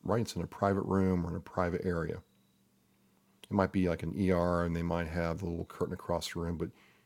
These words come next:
you don't get to see some other guy getting his, uh, feet looked at, or, you know, a cut on his leg looked at, or, you know, some bump on his face looked at, right? You're not, you're not getting to see that up close and personal.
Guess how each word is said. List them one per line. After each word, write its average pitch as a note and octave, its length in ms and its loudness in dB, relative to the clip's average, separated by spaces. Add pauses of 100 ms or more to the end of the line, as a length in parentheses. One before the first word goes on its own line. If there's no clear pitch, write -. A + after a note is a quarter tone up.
(260)
you G2 80 -2
don't G#2 120 2
get - 80 -12
to - 60 -10
see G2+ 240 0
some F2+ 200 -4
other F2+ 80 2
guy E2+ 220 0
getting E2+ 280 -2
his, E2 440 -4 (680)
uh, - 340 -2
feet - 300 -2
looked F2 280 -2
at, E2+ 300 2
or, E2 840 -2
you F2 60 -4
know, E2 160 -4
a E2 80 -6
cut - 240 -6
on E2 140 -4
his D#2+ 160 -8
leg E2+ 220 -2
looked F2 300 -6
at, E2 380 0
or, E2 440 -4 (1040)
you F#2+ 100 -2
know, E2 400 -2
some F2+ 260 0
bump E2+ 260 4
on E2+ 80 0
his D#2+ 140 -6
face - 280 -4
looked - 200 -6
at, E2+ 180 -2
right? E2+ 180 -4
You're F2+ 100 -4
not, F2+ 220 -2
you're F2+ 140 -2
not F2 120 -2
getting F2 180 -4
to F2 60 -6
see - 240 -4
that E2+ 160 0
up - 120 -8
close - 240 -4
and D#2 100 -8
personal. E2+ 560 -4